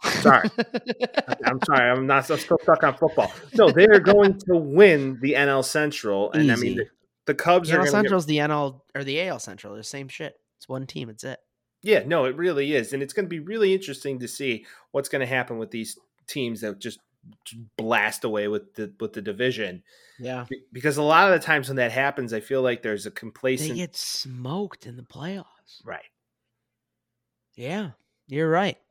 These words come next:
Speaker 2: Like, it's like they don't have any competition coming up to it.
Speaker 1: I
Speaker 2: I don't know.
Speaker 1: it
Speaker 2: It's gonna suck. 'Cause the thing is, is that the, the White Sox are playing the N L Central. So, like, even on, like, the N L teams that they play, they're playing, <laughs> like,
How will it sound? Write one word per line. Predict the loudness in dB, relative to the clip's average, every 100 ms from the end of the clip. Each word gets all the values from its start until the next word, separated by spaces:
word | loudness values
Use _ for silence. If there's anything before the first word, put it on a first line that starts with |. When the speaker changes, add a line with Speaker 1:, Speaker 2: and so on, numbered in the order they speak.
| _
Speaker 2:
Like, | -4 -2 -4
it's | -4
like | -6 -4
they | -4
don't | -2 0
have | 0
any | 0
competition | -2 -2 -4 -4 -4 -6
coming | -10 -12 -12
up | -12
to | -12 -14
it. | -16 _ _ _ _ _ _ _ _ _ _ _ _ _ _ -20 -20 -18
Speaker 1:
I | -16 -16 -20 _ -16 -8
Speaker 2:
I | -6
don't | -6
know. | -6 -8
Speaker 1:
it | -10
Speaker 2:
It's | -14
gonna | -12
suck. | -8 -6 -6 -8 -4
'Cause | -2 0
the | 0
thing | 0 0
is, | 0 -2
is | -4 -6
that | -6 -6
the, | -8 -8 -12 _ _
the | -10
White | -8 -6 -6
Sox | -8 -12 -12
are | -12
playing | -10 -8 -10 -12 -14
the | -14 -16 _ _ _ -12
N | -10
L | -10 -12 -18 _ _ _ _ _ _
Central. | -14 -10 -10 -12 -20 -20 _ _ -20 -20 -20 -20 -14
So, | -2 2 2
like, | 0 -6 -14 _ _ _ _ _ -4
even | -2 0 2
on, | 0 0
like, | -4
the | -6 -4
N | -2
L | -2
teams | -2 -4 -2
that | -4
they | -2 -4
play, | -2 -2 0 -2
they're | -2
playing, | -4 -4 -2 0 -2 -4
<laughs> |
like, | -6 -8 -8 -16